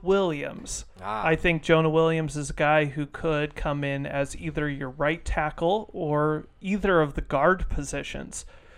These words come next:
Speaker 1: He's quick on his feet, like you said, Alabama guy, well, big run blocker, uh, can do pass protect, obviously, but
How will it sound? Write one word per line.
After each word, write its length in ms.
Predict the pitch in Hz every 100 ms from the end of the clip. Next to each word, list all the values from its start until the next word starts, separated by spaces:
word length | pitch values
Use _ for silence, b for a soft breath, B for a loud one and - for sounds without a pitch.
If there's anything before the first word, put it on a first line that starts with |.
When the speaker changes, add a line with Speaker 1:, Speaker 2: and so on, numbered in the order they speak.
| b -
Speaker 1:
He's 220 | 170 -
quick 300 | - 180 156
on 140 | 135
his 160 | 127 -
feet, 340 | 247 254 -
like 260 | 175 160 160
you 80 | 143
said, 400 | - 160 156 156
Alabama 600 | 147 139 135 151 165 156
guy, 420 | 165 156 156 151 b b b b -
well, 300 | 151 143 - - _ -
big 360 | 196 190 175
run 420 | 151 147 190 190 170
blocker, 800 | 175 170 165 - 170 165 165 156 -
uh, 640 | 151 135 135 135 143 147 b b b b - - _ _ -
can 300 | 202 190 185
do 200 | 175 165
pass 340 | - 151 147
protect, 400 | - 156 151 143
obviously, 640 | 147 139 143 139 - 143
but 400 | 139 143 139 135